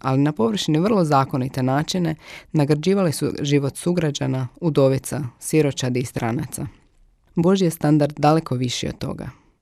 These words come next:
Tako da kada Isus govori o traženju Božeg kraljevstva, prije svega govori o odricanju od vlastitog nahođenja i nahođenja ovog svijeta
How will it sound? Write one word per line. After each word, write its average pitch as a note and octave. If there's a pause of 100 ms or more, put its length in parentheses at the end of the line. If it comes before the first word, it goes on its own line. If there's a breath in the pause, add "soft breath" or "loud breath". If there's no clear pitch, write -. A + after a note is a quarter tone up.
(160)
Tako E3+
da C#3+
kada C#3+
Isus F#3+
govori C3+
o B2+
traženju C#3
Božeg B2+
kraljevstva, C#3 (160)
prije C#3
svega F#3
govori B2
o -
odricanju B2+
od B2
vlastitog B2+
nahođenja C3+
i D3+
nahođenja C#3
ovog B2+
svijeta C3+